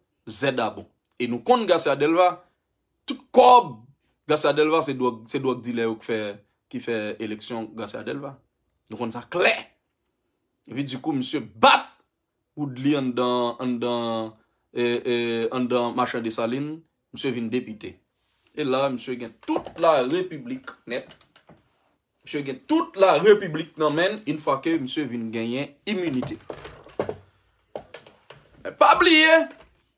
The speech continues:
son nèg, menm si... Yon fi nan, nan, nan Machan de Salin, kèlkeswa nivo fi a te ye, misye mande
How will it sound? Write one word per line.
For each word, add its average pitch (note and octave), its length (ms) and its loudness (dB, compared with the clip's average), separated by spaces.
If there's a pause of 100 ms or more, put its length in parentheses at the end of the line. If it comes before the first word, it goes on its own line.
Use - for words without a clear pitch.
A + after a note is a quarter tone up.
(500)
son B3+ 300 4
nèg, C4+ 220 6
menm C4+ 180 4
si... B3+ 300 2 (2000)
Yon A3+ 120 4
fi A#3 240 -2
nan, G3 400 2
nan, F3+ 320 4
nan E3+ 400 0
Machan E3+ 320 2
de E3 80 4
Salin, D#3+ 400 0
kèlkeswa A#3+ 880 4
nivo G#3+ 640 2
fi A3+ 160 0
a G3+ 160 8
te G3+ 80 2
ye, G3+ 140 4 (1700)
misye F#3+ 240 -2
mande F#3 220 4